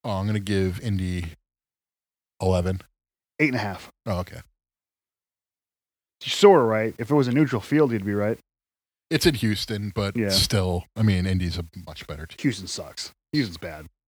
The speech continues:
Speaker 1: Uh, next up, speaking of bad teams, we have Minnesota versus Detroit.
Speaker 2: Oh, wow.
Speaker 1: It's in Detroit.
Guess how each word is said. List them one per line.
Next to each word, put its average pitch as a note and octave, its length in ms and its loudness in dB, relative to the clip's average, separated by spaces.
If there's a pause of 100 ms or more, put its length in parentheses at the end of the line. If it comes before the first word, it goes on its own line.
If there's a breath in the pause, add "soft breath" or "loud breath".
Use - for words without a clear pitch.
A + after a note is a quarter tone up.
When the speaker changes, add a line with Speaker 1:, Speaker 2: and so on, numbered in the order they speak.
(1160)
Speaker 1:
Uh, F2 220 -6
next A2+ 340 -2
up, G2+ 140 0
speaking G2 260 -2
of E2+ 80 0
bad F#2 240 2
teams, G2+ 440 -2
we G#2 80 0
have E2+ 140 -2
Minnesota G2+ 960 0
versus F2+ 320 -4
Detroit. - 480 -4 (540)
Speaker 2:
Oh, F2 140 -8 (120)
wow. - 280 -10 (260)
Speaker 1:
It's - 80 -6
in F2+ 100 -4
Detroit. G#2 480 0